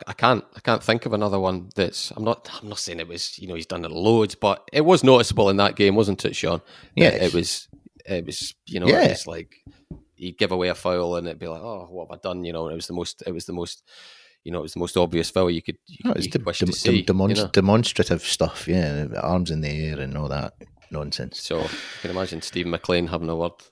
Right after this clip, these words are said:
Speaker 1: this week, hopefully. So, <laughs> right, United, Sean. God, I mean, I, well, I can't make, I can't make any rhyme nor reason of what's happening between fourth and, uh,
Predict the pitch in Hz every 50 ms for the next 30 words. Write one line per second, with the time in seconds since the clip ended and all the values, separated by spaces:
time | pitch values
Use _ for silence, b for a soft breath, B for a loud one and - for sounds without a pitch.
0 | _ _ - - - - 87 82 - - 85 85 - - 85 87 - _ _ _
1 | _ _ - - 107 110 - - - 165 139 - - - - - - - - -
2 | - - - - - 127 139 135 127 - 139 131 127 139 156 151 - - 131 104
3 | - - - - 123 117 117 113 113 110 b b b b b b b b b b
4 | b _ _ _ _ _ - 101 - 85 - - - - 85 85 85 - - -
5 | - 98 - 87 85 87 76 - - - - - - - b b b b b b
6 | - - - - 101 101 - 101 98 92 - - - - 120 113 98 98 104 95
7 | - 104 98 101 98 95 98 95 95 95 92 90 90 95 98 98 95 101 98 92
8 | 90 92 95 - - 101 95 95 98 101 92 92 - - 98 - - 98 92 92
9 | 92 92 - - - 98 92 98 - - - 95 92 90 90 90 - 95 92 92
10 | 92 92 90 90